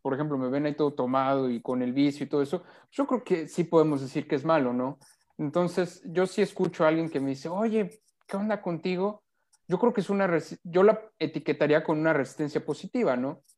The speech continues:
Pero en el ejemplo anterior de que, por ejemplo, yo mañana me salgo a hacer ejercicio, ya llevo un año de ejercicio, o sea, sí, ese sí sería un cambio radical en mí, ¿no?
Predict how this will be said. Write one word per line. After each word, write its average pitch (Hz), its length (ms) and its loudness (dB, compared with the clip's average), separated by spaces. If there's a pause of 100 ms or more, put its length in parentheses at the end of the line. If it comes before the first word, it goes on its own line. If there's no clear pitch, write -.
(600)
Pero 165 140 -2
en 170 60 2
el 175 60 4
ejemplo 196 320 0
anterior 190 580 4 (380)
de 139 240 -2
que, 131 560 2 (320)
por 147 120 2
ejemplo, 165 240 0
yo 160 100 4
mañana 160 360 4
me 143 120 0
salgo 151 220 2
a 147 40 2
hacer 151 160 0
ejercicio, 151 600 -2
ya 135 160 -2
llevo 139 180 -2
un 135 100 -2
año 135 200 -2
de 117 80 -4
ejercicio, 135 480 -6
o 143 60 -4
sea, 151 140 -2
sí, 240 140 4
ese 240 160 2
sí - 140 -6
sería 156 200 4
un 160 60 2
cambio 143 260 0
radical 143 360 2
en 180 100 -2
mí, 208 120 -2
¿no? 156 200 -2